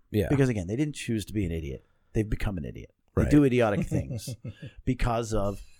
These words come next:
Speaker 2: a series of hurts in their life and their poor reactions to those hurts.
Speaker 1: Right.
Speaker 2: And so if you can have your heart broken just a little bit for them, you'll find the words for comfort. You'll say, "You know, I'm really sorry that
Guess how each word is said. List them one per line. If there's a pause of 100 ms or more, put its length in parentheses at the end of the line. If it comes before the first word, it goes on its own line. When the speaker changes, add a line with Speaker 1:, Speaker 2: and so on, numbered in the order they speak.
(180)
Speaker 2:
a
series
of
hurts
in
their
life (280)
and
their
poor
reactions
to
those
hurts.
Speaker 1:
Right. (480)
Speaker 2:
And
so
if
you
can
have
your
heart
broken
just
a
little
bit
for
them, (120)
you'll
find (220)
the
words
for
comfort.
You'll
say,
"You
know,
I'm
really
sorry (380)
that